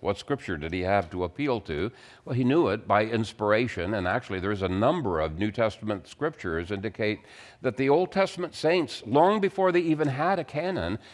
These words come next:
had all kinds of knowledge about the things that we, uh, take for granted today. Hebrews one, verse one. Anyway, let's move on. In Hebrew, the first thing that Job says that he knows is that he has a redeemer.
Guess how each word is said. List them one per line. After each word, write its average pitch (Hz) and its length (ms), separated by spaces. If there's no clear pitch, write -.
had 160 180
all 175 200
kinds 180 640
of 92 380
knowledge 120 800
about 123 760
the 127 120
things 123 420
that 107 180
we, 110 380
uh, 98 300
take 127 220
for 113 120
granted 107 520
today. 92 340
Hebrews 104 380
one, 101 240
verse 87 240
one. 87 260
Anyway, 104 240
let's 107 200
move 113 220
on. 87 220
In 117 140
Hebrew, 131 420
the 117 100
first 151 320
thing 160 220
that 117 80
Job 123 320
says 135 300
that 117 80
he 110 100
knows 104 640
is 107 120
that 107 140
he 123 160
has 101 520
a 95 120
redeemer. 90 680